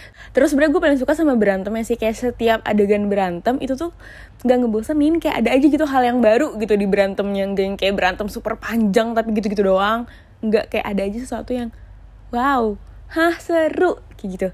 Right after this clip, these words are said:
Ini filmnya panjang B T W, dua setengah jam, tapi gak ada satupun momen di mana gue bosen, sumpah. Tapi juga bukan yang kerasa, "Wah, cepet banget, dua setengah jam." Gak juga, kerasa duduk di bioskop lama. Cuman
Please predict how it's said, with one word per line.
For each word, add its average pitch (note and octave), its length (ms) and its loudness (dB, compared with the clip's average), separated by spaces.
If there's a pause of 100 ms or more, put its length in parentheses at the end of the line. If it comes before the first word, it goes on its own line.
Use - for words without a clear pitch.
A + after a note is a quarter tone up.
(480)
Ini C#4 160 6
filmnya E4 240 2
panjang C4 400 2
B G#3 80 0
T - 80 -2
W, F3+ 160 4
dua G3 160 2
setengah F#3 240 -6
jam, A3+ 160 0
tapi B3 320 0
gak A#3+ 160 4
ada G#3 160 -6
satupun C4+ 320 -2 (400)
momen C4+ 320 6
di B3 80 4
mana A3 240 -2
gue B3+ 160 -4
bosen, A3+ 400 -2
sumpah. G3 320 -6 (160)
Tapi C#4 240 2
juga A#3+ 160 4
bukan G3 320 -2
yang - 80 -10
kerasa, G3+ 400 -4 (320)
"Wah, E4+ 160 4
cepet D#4+ 320 0
banget, D#4+ 400 4
dua D4 160 0
setengah D#4 240 -2
jam." D4+ 240 2
Gak F#3 160 2
juga, B3+ 240 0
kerasa A#3 480 0
duduk G#3 240 -4
di G3+ 80 -2
bioskop A3+ 240 -2
lama. A#3 480 -4
Cuman D#4+ 320 0